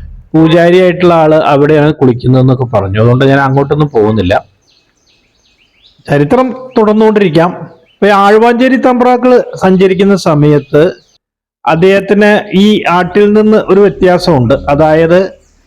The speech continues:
ആ ഹോയ് ഹോയ് എന്ന് രണ്ടു പ്രാവശ്യം പറയുന്നത്. അപ്പൊ അതിനെയാണ് അത്ര ആട്ടിന്മേൽ ആട്ട് എന്ന്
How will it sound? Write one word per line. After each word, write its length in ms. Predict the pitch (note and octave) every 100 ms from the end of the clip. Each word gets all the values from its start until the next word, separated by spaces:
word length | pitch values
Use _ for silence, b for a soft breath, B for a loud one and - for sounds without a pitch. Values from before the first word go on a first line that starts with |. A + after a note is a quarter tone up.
| _ -
ആ 300 | F#3+ A3 A#3
ഹോയ് 460 | E3 G#3 G#3+ A3
ഹോയ് 460 | E3+ G3 A3 A3+ G3+
എന്ന് 140 | F#3 E3+
രണ്ടു 180 | D#3+ F#3+
പ്രാവശ്യം 380 | F3+ C#3 D3+ C#3
പറയുന്നത്. 400 | A2+ G2+ G2+ G#2
അപ്പൊ 220 | B2 D#3
അതിനെയാണ് 440 | D3+ E3 F#3 F3
അത്ര 140 | D#3+ D#3+
ആട്ടിന്മേൽ 1000 | C#3+ C#3 D3+ - F3+ F#3 F#3 F#3 F#3 D#3
ആട്ട് 440 | C#3 B2 C#3+ C#3+ -
എന്ന് 400 | B2 B2 C3 -